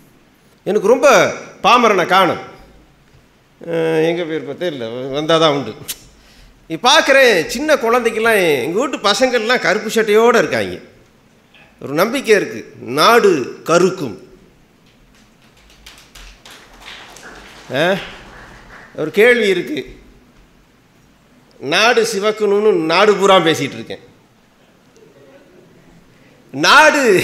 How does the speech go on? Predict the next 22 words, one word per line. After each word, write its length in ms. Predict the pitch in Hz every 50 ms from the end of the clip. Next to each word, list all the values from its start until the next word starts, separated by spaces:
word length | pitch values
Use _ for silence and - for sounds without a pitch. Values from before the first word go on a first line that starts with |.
| - - 190 - - - 170 123 - - - - - -
கருக்கும்னு 520 | 208 220 285 311 302 - 262 277 269 262
ஏன் 280 | 240 226 247 240 233 -
பேசணும்? 520 | 208 202 - 185 180 160 165 160 151 143 - - - - _ _ _ _ _ _ _ _ _ _ _ _ _ _ _ _ _ _ _ _ _ _ _ _ _ _ _ _ _ _ _ _ _ _ _ _ -
நாடு 440 | 117 143 175 214 233 233 208 196
சிவப்பதற்கு 920 | - - 180 190 220 214 220 214 190 185 170 151 - - 165 151 131 113 101 - - _ _ _ _ _ _ _ _
நாடு 560 | 123 127 147 170 196 214 226 208 202 175 147
கருக்க 380 | - 175 185 202 208 208 208 190
வேண்டும் 280 | 185 180 175 180 165
என்பது 300 | 160 156 156 165 180 196
முன் 160 | 156 160 175
நிபந்தனை. 500 | 190 190 156 135 135 117 113 95 90 - - _ _ _ _ _ _ _ _ _ _ _ _ -
அதுதான் 300 | 107 107 104 131 143 127
பிரச்சனை. 340 | - 131 - - - 90 - 127 - _ _ _ _ _ _ _ _ _ _ _ _ _ _ _ - 113
ஆ? 100 | 127 151 170 160 - - - _ _ _ _ _ _ _ _ _ _ _ _ _ _ _ _ _ _
நன்னூல்னு 540 | 135 143 175 233 269 269 269 254 254 233 226 196
ஒரு 200 | 170 156 147 143
இலக்கண 400 | 147 156 180 180 180 180 156 147
நூல், 160 | 139 143 151
அதுக்கு 260 | 147 143 123 123 - 131
பேர் 320 | - 196 240 277 262 226 175
யார் 280 | 160 170 202 226 226 190 175
நன்னூல்னு, 440 | 160 165 180 196 185 175 175 170